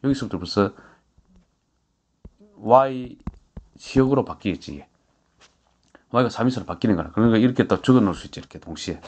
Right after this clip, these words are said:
이렇게 한 다음에. 어, 그러면은 Y가 삼 이상 되기 때문에 이 부분은 영 이상이죠. 그러므로 여기도 영 이상 돼야 돼. 그러므로 그것에 의해서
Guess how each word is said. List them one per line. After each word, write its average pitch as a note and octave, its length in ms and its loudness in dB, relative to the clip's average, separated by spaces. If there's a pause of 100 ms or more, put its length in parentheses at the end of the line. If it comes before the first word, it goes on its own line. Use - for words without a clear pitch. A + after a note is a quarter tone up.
(260)
이렇게 G2 260 -6
한 F2 100 0
다음에. E2+ 520 0 (540)
어, A#2+ 160 0
그러면은 D3+ 460 4
Y가 C3+ 280 4
삼 A#2 240 -6
이상 A#2+ 280 -4
되기 G2+ 220 -2
때문에 G2 420 -2 (280)
이 A2+ 160 -4
부분은 G#2+ 680 0 (1500)
영 G2+ 80 2
이상이죠. G#2 640 0
그러므로 D3+ 600 4 (180)
여기도 B2 280 2
영 A2+ 80 6
이상 C3+ 240 2
돼야 F2+ 160 -4
돼. D2 160 -12 (540)
그러므로 F#2 380 -6
그것에 G2 320 0
의해서 F2 480 2